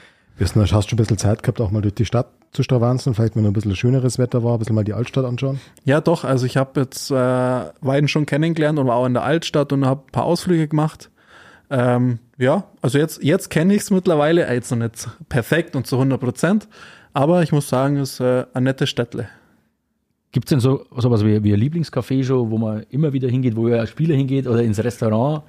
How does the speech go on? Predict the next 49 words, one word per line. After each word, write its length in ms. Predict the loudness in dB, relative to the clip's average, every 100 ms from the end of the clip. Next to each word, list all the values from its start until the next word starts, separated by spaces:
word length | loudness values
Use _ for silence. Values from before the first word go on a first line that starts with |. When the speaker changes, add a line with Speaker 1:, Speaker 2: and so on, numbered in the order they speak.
| _ _
Speaker 3:
Jetzt, 220 | -4 0
wie 120 | 0 0
heißt 320 | -4 -6 -8
das? 140 | -6
Jetzt 220 | -4 -2 0
grübelt 360 | 2 2 4
er. 340 | 4 4 2 0 -6
Speaker 1:
<laughs> 180 | -6 -2
Da, 80 | 0
da 100 | 2
gibt's 300 | 2 0 0
das, 100 | 0
da 100 | 0
gibt's 200 | 2 2
ja, 120 | 2
wie 140 | 4 4
heißt 300 | 4 2 -6
das 160 | -6
jetzt? 240 | -8 -10 -14 -16 -16 -20 _ _
Speaker 2:
Ki-, 260 | -20 -16 -18 _ _ -6
Binary 460 | -4 -2 -2 -4
Kitchen. 560 | -8 -12 -12 -12 -6 -2
Speaker 1:
Ja. 160 | 2
Speaker 3:
Binary 400 | 2 4 4 2
Kitchen, 460 | 2 0 2 2 4
Speaker 2:
Ja. 120 | 2
Speaker 3:
genau. 420 | 2 0 -2 -4 -10 _ _ _ _ _
Speaker 2:
Ja. 80 | -12
Speaker 3:
Ja. 220 | -10 -12 -16
Seid 200 | -6 -2
ihr 60 | 2
da 0 |
Speaker 2:
Das 120 | 2
Speaker 3:
mit 100 | 2
der 60 | 2
Speaker 2:
ganz 120 | 2
Speaker 3:
Truppe 120 | 2 -2
immer 240 | -4 -8
öfter 300 | -12 -10 -6
mal, 140 | -2 2
Speaker 2:
Immer 120 | 4
Speaker 3:
oder? 80 | 4
Speaker 2:
mal 140 | 2
wieder, 260 | 0 -2 -4
Speaker 3:
Mhm. 60 | -4
Speaker 2:
mal 320 | -2 -4 -10 -18 _ _ _ _
Kaffee 260 | -10 -10
trinken. 440 | -8 -10 -8 -12 -14 _ _ _ _ _ _ _ _ _ _
Ja. 100 | -20